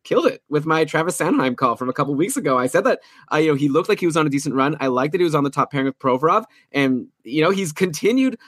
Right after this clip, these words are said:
that run. His goal today now brings him to ten points in his last ten games.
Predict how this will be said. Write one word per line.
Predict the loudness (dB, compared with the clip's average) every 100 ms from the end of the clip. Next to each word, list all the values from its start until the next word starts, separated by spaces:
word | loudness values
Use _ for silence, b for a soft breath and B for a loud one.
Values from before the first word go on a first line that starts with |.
| b
that | -2 0
run. | 0
His | 0 0
goal | 0 0
today | -2 0 0
now | 0
brings | -2 -2 -2
him |
to | -6
ten | -6 -4 -4
points | -2 -2 0
in |
his | 0
last | 0 -2 -4
ten | -4 0
games. | 2 2 0